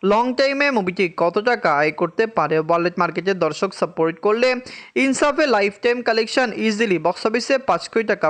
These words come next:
প্লাস আসবে। ওভারসিজ মার্কেট যদি মুভি রিলিজ হয় এবং ওভারসিজ মার্কেট থেকে যদি মুভিটি একটি ব্লকবাস্টার কালেকশন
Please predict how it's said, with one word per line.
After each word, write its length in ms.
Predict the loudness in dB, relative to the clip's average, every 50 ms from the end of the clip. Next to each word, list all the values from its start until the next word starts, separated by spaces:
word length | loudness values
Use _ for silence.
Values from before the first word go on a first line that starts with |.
| 0 0
প্লাস 200 | 0 0 2 2 0 0
আসবে। 260 | 0 0 0 0 0 0 -2 -6 -12 -20 -20 -20 -8 -2 -2 2
ওভারসিজ 360 | 2 2 0 0 -2 -2 0 0 0
মার্কেট 300 | 0 2 0 0 0 0 0
যদি 120 | 0 0 0 -2
মুভি 160 | 0 0 2 2 2
রিলিজ 260 | 0 0 0 -2 0 0 0
হয় 120 | 2 2 2
এবং 100 | 2 0 0
ওভারসিজ 320 | 0 0 0 -2 -4 -8 -4 0 0
মার্কেট 280 | 0 0 0 -2 -4 -2 -2
থেকে 160 | -2 -2 -2 -2 -2 -2
যদি 120 | -2 0 0 0
মুভিটি 220 | 0 0 0 0 -2 -2
একটি 140 | -2 -4 -4 0 2
ব্লকবাস্টার 540 | 0 0 0 0 0 0 0 0 -2 -2 0
কালেকশন 360 | 0 0 0 0 -2 -2 -2